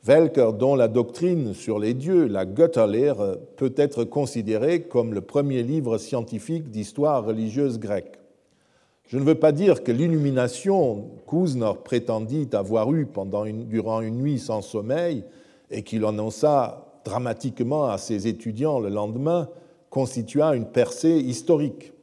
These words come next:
Il reste que sa déclaration fit très grand bruit. Le jeune Edward Norden, qui sera plus tard le recteur de l'université de Berlin dans les années vingt et qui était un grand auteur, euh, de littérature et aussi de religion romaine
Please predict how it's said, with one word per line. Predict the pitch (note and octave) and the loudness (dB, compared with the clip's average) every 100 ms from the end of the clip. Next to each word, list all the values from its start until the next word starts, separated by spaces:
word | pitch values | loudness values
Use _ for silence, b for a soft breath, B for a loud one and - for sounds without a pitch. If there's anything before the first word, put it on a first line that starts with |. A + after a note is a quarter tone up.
| _ _ _ _ _ _ - C#3+ | _ _ _ _ _ _ -10 -4
Il | A2+ | 0
reste | C#3 E3 - | 2 0 -2
que | A2+ | -6
sa | - G#2 | -4 -2
déclaration | C3 C3 G2 F#2+ - F3 F#3+ C3+ B B B | -2 0 -4 -4 -4 -2 -2 -4 B B B
fit | - D#3+ D#3+ | -10 -6 -6
très | - D3+ B2+ | -6 -6 -2
grand | B2 B2+ | -2 -2
bruit. | A2+ A2 F2+ - b b b b b _ | -2 -6 -8 -18 b b b b b _
Le | G2+ | -6
jeune | G#2 C3+ D#3 C#3 A#2 - | 2 4 4 2 -6 -4
Edward | C3+ B2 B2 A#2 - | -2 2 2 0 -2
Norden, | D3 E3+ C#3 F#2+ E2+ D#2+ - _ _ _ C#3+ _ | 2 4 2 -2 -6 -8 -16 _ _ _ -20 _
qui | - F#2+ | -16 -14
sera | G#2+ F2 F#2 | -14 -14 -14
plus | - F2+ | -14 -6
tard | A2+ A#2 A2+ F#2+ | -2 0 0 -2
le | |
recteur | F2+ F#2 - G#2+ F#2+ | -8 -8 -6 -6 -6
de | |
l'université | G2 F#2 F2+ - G2+ B2 G#2 | -8 -8 -10 -10 -8 -6 -6
de | |
Berlin | F2+ A2+ G2+ A#2+ C#3+ C3+ | -2 -2 0 -2 -2 -2
dans | F#2 E2 | -8 -14
les | F2 G2 | -10 -8
années | G2 A2 | -6 -4
vingt | A#2 D3 C#3 B B B B _ _ _ _ - | 0 0 0 B B B B _ _ _ _ -12
et | A#2+ | -10
qui | A2 - G#2+ G#2 | -8 -6 -4 -2
était | G2 F2+ A2 | -4 -4 -4
un | G2+ | -4
grand | F#2 G#2+ B2 - | -4 -2 -2 -2
auteur, | G#2 - C3 C3 G#2+ F#2+ | -2 4 8 8 6 2
euh, | G2 F#2+ | 0 -2
de | F2 | -4
littérature | F2+ F2+ F#2 F#2 - C3+ C#3+ B2+ E2+ F#2+ | -6 -6 -6 -6 -4 0 2 2 0 -4
et | F#2+ F#2+ | -4 -4
aussi | A#2+ G#2+ - F3 | -6 -10 -6 -4
de | |
religion | G2+ G#2 F#2+ F#2 B2 A#2+ G2+ | -2 -2 -6 -4 -2 -2 -4
romaine | G2+ E2 F#2+ G#2+ D3+ F3 | -8 -10 -8 -4 -4 -4